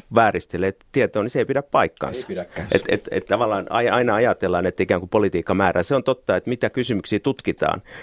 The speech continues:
Speaker 1: niin siinä tietysti poliittiset linjat ratkaisee. Mut ei, ei esimerkiksi elinkeinoelämän tutkimuslaitoksen ja palkansaajan tutkimuslaitosten tutkijoiden tulokset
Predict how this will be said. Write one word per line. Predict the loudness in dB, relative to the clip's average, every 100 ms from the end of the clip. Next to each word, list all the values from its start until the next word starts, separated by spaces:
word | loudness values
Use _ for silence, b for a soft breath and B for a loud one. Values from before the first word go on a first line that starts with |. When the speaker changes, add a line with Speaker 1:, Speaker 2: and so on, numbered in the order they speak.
| -2
Speaker 1:
niin |
siinä | 2 2 2
tietysti | 0 -4 -8
poliittiset | -2 0 0 -2 -8 -2
linjat | 0 0 0
ratkaisee. | 0 0 -2 -8 -8 -10 B -6
Mut | 2
ei, | 2 2 0
ei | 2
esimerkiksi | 0 -2 -2
elinkeinoelämän | -2 -2 -2 0 0 0 -2
tutkimuslaitoksen | -4 -6 -6 -2 0 -2 -2 0
ja |
palkansaajan | 2 0 -2 -4 -2
tutkimuslaitosten | -4 -6 -6 -4 -4 -4 -6 -6 B B
tutkijoiden | -4 -2 0 0 0
tulokset | 0 0 -2 -10